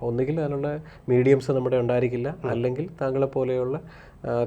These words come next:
Speaker 1: കൺസൾട്ടന്റിനെയോ അഡ്വൈസറെയോ വിളിച്ചുകൊണ്ട് വന്ന് നോക്കണം. ആ, വസ്തു മേടിച്ചു, വീട് വച്ചു. വീട് വെച്ച് കഴിയുമ്പോൾ അവിടെ ഈ ചില സമയങ്ങളിൽ ഒരു സ്പെസിഫിക് ടൈമിൽ ഒരു എനർജി പാസ് ചെയ്യും.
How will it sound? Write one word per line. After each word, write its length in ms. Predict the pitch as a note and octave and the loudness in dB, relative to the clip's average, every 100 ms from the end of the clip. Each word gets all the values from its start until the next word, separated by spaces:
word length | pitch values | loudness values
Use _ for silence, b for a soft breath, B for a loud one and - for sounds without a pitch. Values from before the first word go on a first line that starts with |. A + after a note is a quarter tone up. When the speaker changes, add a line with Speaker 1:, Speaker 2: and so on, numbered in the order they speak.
| - | 2
Speaker 1:
കൺസൾട്ടന്റിനെയോ 800 | B2+ B2+ C3+ B2+ B2+ B2+ C3 D#3+ | 0 2 0 0 -2 0 2 2
അഡ്വൈസറെയോ 600 | C3+ A#2+ B2+ B2+ C3 C3 | 2 2 2 2 0 0
വിളിച്ചുകൊണ്ട് 420 | A2+ A2+ C3+ B2 | 0 -2 -2 0
വന്ന് 220 | A#2 A#2+ | 0 0
നോക്കണം. 300 | B2+ A#2+ G2+ - - b b b b b - | 0 0 -2 -6 -14 b b b b b -6
ആ, 60 | |
വസ്തു 360 | C#3+ C#3+ - A3 | 6 6 6 4
മേടിച്ചു, 560 | G3 D#3 C#3+ C#3+ F3+ A3 | 6 4 2 -2 -6 -6
വീട് 260 | F#3 C3 C#3+ | -2 2 6
വച്ചു. 260 | C3+ - - - - - | 4 4 -12 -16 -20 -8
വീട് 140 | F#3+ | -2
വെച്ച് 300 | G#3 D3 - | 0 -2 -2
കഴിയുമ്പോൾ 560 | C3+ A2+ A2+ A2+ F#2+ G#2 B B B | -2 0 0 -2 -4 -6 B B B
അവിടെ 180 | - C3+ | -6 -2
ഈ 220 | C#3 C3+ - - | -2 -2 -8 0
ചില 160 | F3 F3+ | 2 2
സമയങ്ങളിൽ 480 | F3+ C3+ C3+ C3 | 0 2 2 2
ഒരു 120 | C3+ C3+ | 0 -2
സ്പെസിഫിക് 580 | - D3 C#3+ F3+ G#3 - | 4 4 4 2 2 4
ടൈമിൽ 240 | B2 A#2+ | 2 4
ഒരു 120 | A#2+ | 2
എനർജി 300 | A2 A2+ C3 | 4 4 4
പാസ് 260 | C3 F#2+ F2+ | 2 2 0
ചെയ്യും. 200 | E2+ E2 | -8 -10